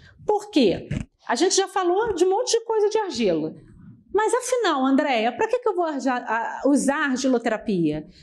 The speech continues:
Pra que que eu vou usar dessa técnica maravilhosa que tem oligoelementos, que pode fazer, é, maravilhas pela minha pele, pode nutrir, pode tirar toxinas, pode des-, desintoxicar,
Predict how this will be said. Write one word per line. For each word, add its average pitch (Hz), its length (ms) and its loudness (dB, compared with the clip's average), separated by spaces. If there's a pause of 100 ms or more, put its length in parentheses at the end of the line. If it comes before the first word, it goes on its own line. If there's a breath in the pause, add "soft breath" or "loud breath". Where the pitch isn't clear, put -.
(140)
Pra 339 120 -2
que 427 140 0
que 480 100 -2
eu 403 180 -2
vou 330 180 2
usar 294 240 0
dessa 269 240 0
técnica 196 560 -4
maravilhosa 254 800 0
que 269 80 -8
tem 247 160 0
oligoelementos, 240 800 2
que 311 100 -2
pode 247 240 -2
fazer, 220 720 -2 (380 loud breath)
é, 233 500 0
maravilhas 269 640 2
pela 247 260 0
minha 220 320 0
pele, 285 280 2
pode 240 320 0
nutrir, 311 680 4 (340 loud breath)
pode 240 240 -2
tirar 233 240 0
toxinas, 311 680 2
pode 254 280 0
des-, 233 400 -2
desintoxicar, 254 1080 0